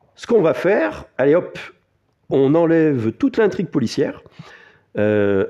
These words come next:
et on va faire maintenant, euh, pour la saison deux, on va rebooter la série, quelque part tout de suite, et on va faire non plus une série policière, carrément,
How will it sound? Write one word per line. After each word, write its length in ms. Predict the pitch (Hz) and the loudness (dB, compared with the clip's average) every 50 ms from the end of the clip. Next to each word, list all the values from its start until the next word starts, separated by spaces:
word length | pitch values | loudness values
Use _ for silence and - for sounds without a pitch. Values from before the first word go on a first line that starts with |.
| - | 0
et 220 | 165 170 202 214 214 | 0 2 2 2 2
on 100 | - 139 | 0 0
va 140 | 131 120 123 | 0 0 -2
faire 260 | - - 170 165 170 | -2 -2 0 0 2
maintenant, 640 | 151 143 123 113 - 143 147 175 196 220 214 190 165 | 2 0 0 -2 -2 -2 0 0 2 2 2 2 2
euh, 80 | 123 107 | 0 0
pour 160 | - - 123 | -2 -2 -2
la 60 | 104 | -2
saison 380 | 95 - - 110 98 101 95 90 | -2 -2 -4 -4 -2 -2 -2 -2
deux, 340 | 87 92 104 143 196 247 - - _ _ _ _ _ _ _ _ _ _ _ _ _ _ - - - _ _ _ _ _ - | -4 -2 0 0 -2 -2 -4 -14 _ _ _ _ _ _ _ _ _ _ _ _ _ _ -20 -20 -20 _ _ _ _ _ -6
on 100 | 110 101 | -4 -2
va 160 | 104 107 104 | 0 0 -2
rebooter 640 | - - - - 208 220 160 170 196 - - 190 165 | -2 -2 -2 0 0 2 2 0 0 0 0 0 0
la 120 | 147 123 | 0 -2
série, 420 | - - - 110 - 95 254 - _ | -2 -4 -4 -4 -4 -4 -6 -8 _
quelque 240 | - 123 101 - 104 | -8 -8 -6 -6 -6
part 240 | - - 95 - - | -6 -6 -8 -10 -10
tout 80 | - | -12
de 60 | - - | -12 -8
suite, 460 | - - 320 - _ _ - - - - - - - - - _ _ _ _ | -6 -6 -6 -6 _ _ -20 -20 -20 -18 -16 -16 -16 -16 -20 _ _ _ _
et 120 | - 185 214 | 2 2 4
on 100 | 196 147 | 4 2
va 120 | 135 135 | 2 0
faire 360 | 127 - - 170 160 147 127 | 0 -2 0 0 0 2 2
non 160 | 135 180 233 | 2 2 2
plus 160 | 214 - 233 214 | 0 0 0 0
une 100 | 185 156 | 0 0
série 280 | - - 147 127 123 | 0 -2 -2 0 -2
policière, 880 | 123 - 160 143 117 98 - - - - - - - - - - - - - _ _ _ - | -2 0 0 0 0 -2 -6 -4 -4 -4 -4 -6 -12 -16 -20 -20 -20 -20 -20 _ _ _ -4
carrément, 400 | - - - 120 110 - 339 | -4 -2 -2 -2 -2 -2 -4